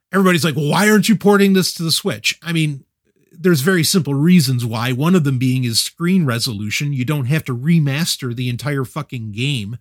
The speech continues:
uh, you know, for it to look good on the three D S when it was originally for the GameCube or the Wii. And you gotta understand that you, you have to do that unless you're gonna pull some kind of, like,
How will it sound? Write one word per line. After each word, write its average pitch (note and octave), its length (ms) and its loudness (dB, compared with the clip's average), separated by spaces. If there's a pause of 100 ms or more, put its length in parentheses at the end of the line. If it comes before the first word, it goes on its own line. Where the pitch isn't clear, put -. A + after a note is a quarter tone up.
(420)
uh, A#2+ 480 -4
you C#3+ 200 -4
know, C3 80 0
for C#3+ 220 -2
it C3+ 100 -2
to D3+ 80 0
look C#3 240 0
good C#3 300 2
on B2+ 140 -2
the C3 60 -2
three G3+ 260 0
D A#2+ 160 0
S B2+ 180 -2
when C3 140 -2
it C3 40 -2
was B2 160 -4
originally B2 380 -2
for A#2+ 220 -6
the B2 60 -4
GameCube A#2 500 -4
or B2 100 -4
the C#3 100 -6
Wii. F#3+ 360 -2 (960)
And A#3 100 -6
you C4 60 -2
gotta D#4+ 160 0
understand C#4 340 2
that G3 140 -4
you, G#3+ 140 -2
you A3 160 2
have C4+ 300 -2
to G#3+ 60 -6
do A#3+ 180 6
that B2 200 -2
unless A3 320 2
you're A#3+ 80 -4
gonna A3 140 0
pull A3 240 -2
some G3+ 240 -2
kind G3 280 0
of, D#3 200 0
like, D3 220 -4